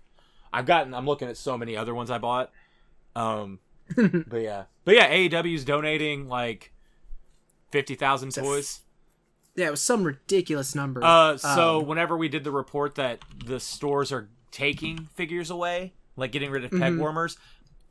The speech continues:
Speaker 1: at the end
Speaker 2: Those
Speaker 1: of,
Speaker 2: are all what's gonna be.
Speaker 1: at the end of the day, the kids are getting toys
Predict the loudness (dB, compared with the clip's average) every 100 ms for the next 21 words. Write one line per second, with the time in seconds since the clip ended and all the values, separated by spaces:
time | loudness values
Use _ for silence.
0 | -20 -20 -20 -20 -20 -20 _ -20 -20 _
1 | -2 0 4 6 6 6 4 4 2 0
2 | 0 0 2 -2 -4 2 2 4 2 4
3 | 2 2 0 0 -2 -10 -20 -20 -20 _
4 | -10 -2 0 2 0 -4 -6 -10 -10 -10
5 | -10 -14